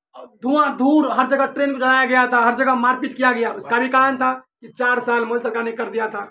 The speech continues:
तो हर एक चीज के पीछे कारण होता है। क्रांति मतलब, क्रांति, देखो, क्रांति किसी एक व्यक्ति से नहीं होता है। क्रांति बहुत सारे व्यक्ति मिलकर करते हैं।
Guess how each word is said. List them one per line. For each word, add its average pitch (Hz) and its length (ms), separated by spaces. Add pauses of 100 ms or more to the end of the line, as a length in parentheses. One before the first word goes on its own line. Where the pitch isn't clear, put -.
(880)
तो 285 120
हर 277 260
एक 403 280
चीज 311 220
के 302 120
पीछे 285 380
कारण 233 280
होता 170 280
है। 156 60
क्रांति 330 380
मतलब, 320 320
क्रांति, 262 160
देखो, 196 300 (480)
क्रांति 285 340
किसी 262 240
एक 269 300
व्यक्ति 247 280
से 240 120
नहीं 214 180
होता 160 260
है। 160 60
क्रांति 254 520 (440)
बहुत 269 440
सारे 254 260
व्यक्ति 254 340
मिलकर 262 380
करते 185 260
हैं। 151 200